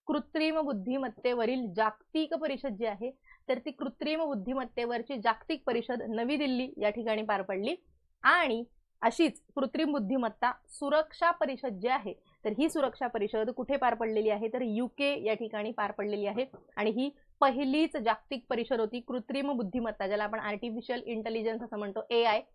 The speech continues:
त्याच्यावरची सुरक्षा परिषद आहे, जी की युके या ठिकाणी पार पडलेली आहे. आणि ही पहिली जागतिक परिषद आहे.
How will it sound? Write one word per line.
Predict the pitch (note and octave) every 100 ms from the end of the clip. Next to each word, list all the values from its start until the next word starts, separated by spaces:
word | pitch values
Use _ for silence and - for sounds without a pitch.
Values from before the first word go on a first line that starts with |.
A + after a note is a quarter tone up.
| _ _ -
त्याच्यावरची | B3+ D4 C#4+ C4 D4+
सुरक्षा | - A#3+ - A#3+
परिषद | A3+ A3 A3+
आहे, | G#3+ A#3
जी | G#3+
की | A#3+
युके | G#3+ B3 C#4 C#4 -
या | A3
ठिकाणी | A3+ G#3+ G#3+
पार | B3 G#3 G#3+
पडलेली | A3 G#3+ G#3+
आहे. | G3+ B3+ - -
आणि | G#3 A3
ही |
पहिली | B3+ C#4 C4 C4+ C#4+
जागतिक | B3 - A#3+ -
परिषद | F#3+ - B3+
आहे. | F#3+